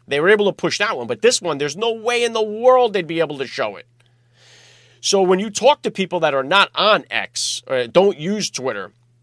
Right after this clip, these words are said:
and you have these discussions, they have no idea what you're talking about. One of the other huge stories is the Laura Loomer, who's exposing these, uh, Nazi Ukraine fighters that are supposedly now, uh, could be,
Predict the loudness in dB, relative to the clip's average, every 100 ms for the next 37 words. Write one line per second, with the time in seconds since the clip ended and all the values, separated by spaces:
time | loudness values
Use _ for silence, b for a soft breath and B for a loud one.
0 | _ 2 4 4 4 2 0 -8 -6 -2
1 | -2 -2 -4 -4 -4 -4 -4 0 0 -2
2 | -2 -4 -2 -8 -4 -6 -6 -12 -14 -16
3 | B B 2 2 4 2 2 0 -2 -4
4 | -4 0 0 0 -4 -10 _ _ _ _
5 | _ _ _ _ -12 -8 -6 -2 2 4
6 | 4 6 4 4 -2 -4 b b -2 -2
7 | -2 -2 4 4 4 0 0 -2 -4 -10
8 | b b -4 -2 -2 -8 -14 -2 0 0
9 | 0 -4 -4 -8 b _ -20 -12 -4 -4
10 | -2 0 0 -2 -2 0 0 0 -4 -4
11 | -2 -2 -4 -6 0 0 0 -4 -4 -2
12 | 0 2 0 b b 0 0 2 0 2
13 | 0